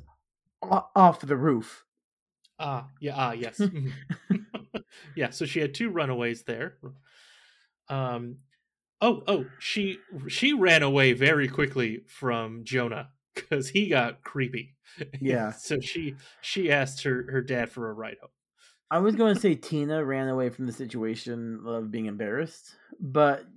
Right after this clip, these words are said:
Speaker 1: you're making the case for Carolina. Carolina's running away from a bunch of places. <laughs>
Speaker 2: Yeah, yeah. I mean, it's,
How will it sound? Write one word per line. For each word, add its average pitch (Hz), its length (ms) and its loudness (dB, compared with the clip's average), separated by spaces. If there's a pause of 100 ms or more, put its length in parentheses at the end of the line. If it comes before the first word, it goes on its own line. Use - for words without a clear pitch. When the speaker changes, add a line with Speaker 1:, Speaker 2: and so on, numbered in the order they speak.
(160)
Speaker 1:
you're 165 160 0
making 247 240 6
the 196 60 4
case 190 260 4
for 143 80 -6
Carolina. 113 560 0
Carolina's 196 500 2
running 127 220 0
away 113 160 0
from 107 160 -6
a 101 40 -10
bunch 110 240 -6
of - 60 -20
places. - 480 -10
<laughs> - 40 -20 (760)
Speaker 2:
Yeah, 156 320 -4
yeah. 151 160 -8
I 190 100 0
mean, 196 200 4 (480)
it's, 208 240 0